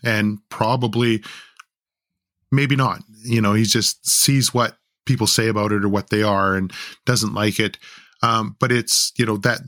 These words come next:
that preconceived idea of what it is when you walk into a theater as opposed to, you know, allowing the experience to happen.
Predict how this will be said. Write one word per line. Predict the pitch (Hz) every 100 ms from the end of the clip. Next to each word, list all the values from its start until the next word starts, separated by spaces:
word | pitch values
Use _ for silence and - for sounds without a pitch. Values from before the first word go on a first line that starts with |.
| -
that | 113 - _ _ _ -
preconceived | - 160 160 135 - 147 117
idea | 120 110 120 117
of | 98
what | 110
it | 104 110
is | 104 98 - - - _
when | 113
you | 113 104
walk | 110 107 -
into | 110 101 - 113 107 101 95 - _
a | 104
theater | - 120 107 104 95 - - - _ _ _
as | 113 104
opposed | 107 - 104 101 -
to, | - 107 101 98 95 - _ _ -
you | 107
know, | 95 92 82 104 -
allowing | 113 110 107 107 110 104 101
the | 104
experience | 98 - - 104 101 -
to | -
happen. | - 101 92 101 98 90